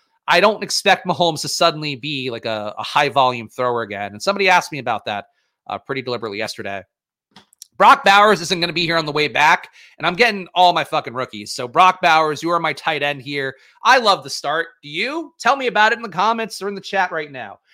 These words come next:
Isaiah Pacheco, though, Marvin Harrison Junior, Malik Nabers, Drake London, Cooper Kupp, Brock Bowers. This team, look,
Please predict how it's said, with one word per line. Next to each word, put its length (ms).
Isaiah 260
Pacheco, 520
though, 360
Marvin 240
Harrison 360
Junior, 320
Malik 360
Nabers, 400
Drake 300
London, 360
Cooper 300
Kupp, 340
Brock 340
Bowers. 460
This 240
team, 300
look, 240